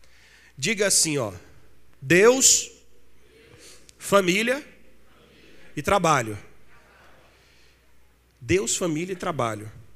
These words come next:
Sabe por que tem muita gente atropelando as coisas? Porque tá colocando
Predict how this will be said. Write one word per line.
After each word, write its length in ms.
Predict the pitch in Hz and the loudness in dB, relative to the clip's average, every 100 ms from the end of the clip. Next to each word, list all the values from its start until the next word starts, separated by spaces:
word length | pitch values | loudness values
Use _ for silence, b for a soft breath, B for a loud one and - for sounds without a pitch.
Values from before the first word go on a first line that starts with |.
| - - - _ - b b b - | -20 -20 -20 _ -20 b b b -8
Sabe 320 | - 220 208 | 0 2 2
por 100 | 208 | -4
que 140 | 190 180 | -4 -2
tem 140 | 170 | -2
muita 280 | 196 240 160 | -4 -6 -6
gente 220 | 170 156 | -6 -10
atropelando 520 | 139 156 151 147 143 | -8 -8 -6 -6 -4
as 120 | 127 | -4
coisas? 560 | - 185 139 117 - - - - - b b b | -4 -2 -2 -4 -8 -10 -16 -20 -20 b b b
Porque 240 | - 135 156 | -12 -8 -8
tá 140 | 160 | -8
colocando 800 | - 160 160 - 165 190 135 | -10 -8 -10 -4 0 0 -2